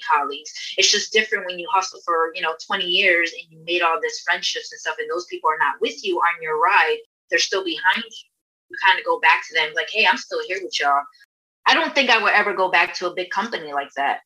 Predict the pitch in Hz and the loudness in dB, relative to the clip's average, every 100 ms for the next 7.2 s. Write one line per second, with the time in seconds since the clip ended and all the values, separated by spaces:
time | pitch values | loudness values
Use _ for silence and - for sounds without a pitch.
0 | _ - 175 190 - 180 165 165 202 143 | _ 0 0 0 0 0 0 0 0 -2
1 | - 165 156 180 175 175 175 - - _ | -6 -8 -6 -4 -4 -4 -6 -6 -12 _
2 | 190 180 190 - 175 180 175 180 165 160 | -2 0 -2 -2 -2 -2 -10 -8 -2 0
3 | 160 151 151 156 165 165 151 147 - 165 | 0 0 -2 0 0 -2 -6 -8 -6 -6
4 | 160 - - - 175 - 202 208 - 180 | -8 -12 -14 -4 -2 2 2 2 0 0
5 | 180 170 160 170 165 170 160 170 175 160 | 0 -6 -4 -4 -2 0 4 4 2 -2
6 | 170 175 - 175 165 165 160 151 151 170 | -2 -2 -2 -2 -2 -2 -6 -4 0 0
7 | 156 | 0